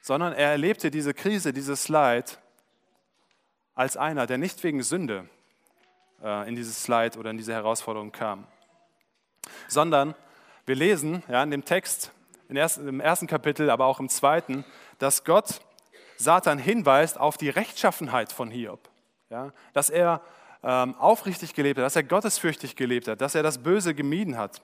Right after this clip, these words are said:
Zum Beispiel in Kapitel eins, Vers acht. Da heißt es, dass Gott zum Satan spricht, die haben sich da oben getroffen.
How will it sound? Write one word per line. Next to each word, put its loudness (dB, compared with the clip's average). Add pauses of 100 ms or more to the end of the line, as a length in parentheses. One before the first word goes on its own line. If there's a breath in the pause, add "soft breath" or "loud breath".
Zum -10
Beispiel 2
in -4
Kapitel 0 (320 loud breath)
eins, 0
Vers -2
acht. -2 (520 loud breath)
Da 2
heißt 2
es, -2
dass 0
Gott 6
zum 0
Satan 4
spricht, -4
die 4
haben 2
sich -8
da 6
oben 2
getroffen. 4